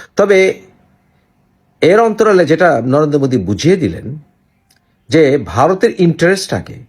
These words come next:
বাংলাদেশের মানুষ পরে। বাংলাদেশের মানুষকে শেখ হাসিনা গণহত্যা করেছে,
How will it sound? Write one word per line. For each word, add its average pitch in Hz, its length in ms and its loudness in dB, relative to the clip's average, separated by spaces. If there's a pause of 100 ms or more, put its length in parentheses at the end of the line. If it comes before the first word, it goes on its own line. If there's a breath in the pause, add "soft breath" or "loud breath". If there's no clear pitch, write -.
বাংলাদেশের 123 640 -2
মানুষ 110 360 -2
পরে। - 340 -4 (400)
বাংলাদেশের 127 600 0
মানুষকে 120 400 0
শেখ 117 240 0
হাসিনা 127 340 -2
গণহত্যা 110 500 -2
করেছে, 117 380 -4